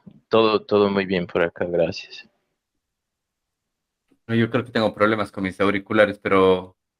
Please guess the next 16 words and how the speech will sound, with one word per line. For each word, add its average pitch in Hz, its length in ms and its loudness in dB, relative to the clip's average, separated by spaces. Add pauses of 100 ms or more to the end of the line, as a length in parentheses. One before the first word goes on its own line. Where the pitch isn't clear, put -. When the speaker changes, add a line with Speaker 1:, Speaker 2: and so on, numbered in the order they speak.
(320)
Speaker 2:
a - 80 -14
ver, - 120 -12
déjeme 98 380 -12
ver 101 160 -10
si - 260 -16
reinicio 101 500 -6
nuevamente 98 640 -4
esto 98 240 -18
de 90 140 -10
aquí, - 320 -14
que - 100 -20
tengo - 480 -14
problemas 92 720 -12
con - 260 -20
mis - 220 -20
auriculares. 123 1040 -8